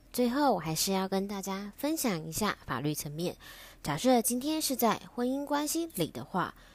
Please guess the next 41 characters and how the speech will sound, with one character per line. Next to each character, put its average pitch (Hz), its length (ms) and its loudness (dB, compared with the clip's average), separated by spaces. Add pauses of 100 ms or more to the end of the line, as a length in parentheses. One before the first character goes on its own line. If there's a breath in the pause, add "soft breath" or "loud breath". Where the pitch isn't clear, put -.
(140 soft breath)
虽 381 300 0
然 269 180 2
台 226 200 0
湾 240 240 4
已 - 220 -6
经 175 160 -2
在 175 280 0 (140)
二 277 180 0
零 214 200 0
二 247 100 0
零 214 160 0
年 190 320 -2
将 214 300 -2
通 233 180 -2
奸 240 320 0
除 160 220 -4
罪 175 240 0
化， 185 300 -2 (340 loud breath)
也 151 120 -2
就 185 120 -2
是 226 140 0
说 254 380 -2 (180 soft breath)
通 320 180 -4
奸 370 240 2
不 202 160 -2
再 208 320 2
需 - 160 -4
要 185 160 2
负 180 320 -4
刑 139 260 -2
法 - 280 0
责 127 180 -6
任， 151 180 -2 (360 soft breath)
但 170 200 2
是 - 220 -4
啊， 175 160 4 (220)
根 175 200 0
据 170 220 -2
民 151 240 -8
法 - 340 2
第 196 240 -4